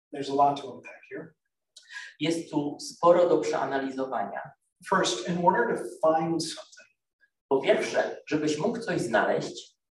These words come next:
Speaker 1: you have to be searching for something.
Speaker 2: musisz czego najpierw,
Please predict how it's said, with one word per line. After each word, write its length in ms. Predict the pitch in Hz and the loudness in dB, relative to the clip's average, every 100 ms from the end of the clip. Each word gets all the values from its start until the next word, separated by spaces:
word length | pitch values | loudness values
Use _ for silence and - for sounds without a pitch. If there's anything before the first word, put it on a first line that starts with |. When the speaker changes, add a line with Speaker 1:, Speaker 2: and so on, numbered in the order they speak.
| _ | _
Speaker 1:
you 100 | - | -8
have 200 | 180 208 | -4 -2
to 60 | 302 | 0
be 140 | 302 | 0
searching 640 | - - 156 156 156 - _ _ _ _ _ | 0 -2 -2 -2 -2 -10 _ _ _ _ _
for 120 | - | -12
something. 400 | - - - - _ _ | -12 -12 -20 -20 _ _
Speaker 2:
musisz 400 | 156 - 208 - | -8 -4 -4 -2
czego 220 | 151 156 | -4 0
najpierw, 640 | 131 117 117 - - - | 2 2 2 0 0 -6